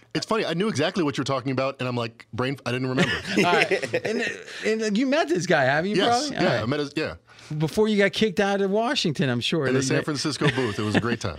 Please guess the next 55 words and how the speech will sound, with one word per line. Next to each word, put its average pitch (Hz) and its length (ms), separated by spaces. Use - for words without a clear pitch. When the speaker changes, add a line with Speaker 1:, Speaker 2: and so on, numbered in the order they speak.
Speaker 2:
<laughs> - 160
All 170 80
right. 120 220
And 160 320
have 170 200
you 285 160
listened 285 280
to 226 60
that 208 100
Playmakers 220 540
yet? 240 300
Speaker 1:
Um, 139 260
three 165 220
episodes 139 420
in. 107 220
It's 131 140
honestly, 180 300
like, 127 160
too 143 180
good. 95 240
I'm 127 120
like, 131 120
I'm, 143 180
I'm, 131 360
this 123 140
is 123 140
for 120 140
fun 104 260
at 87 80
this 92 140
point. 95 180
I 104 40
should 98 180
get 104 100
back 90 160
to 87 80
work. 85 180
Speaker 2:
I'll 180 160
tell 226 200
you 180 140
this, 190 540
McDaniels 160 920
or 156 100
McDaniel, 156 520
whatever 160 260
his 139 100
name 113 220
is, 110 260
did 135 140
not 160 220
come 147 180
off 127 160
well 117 300
to 98 60
me. 82 360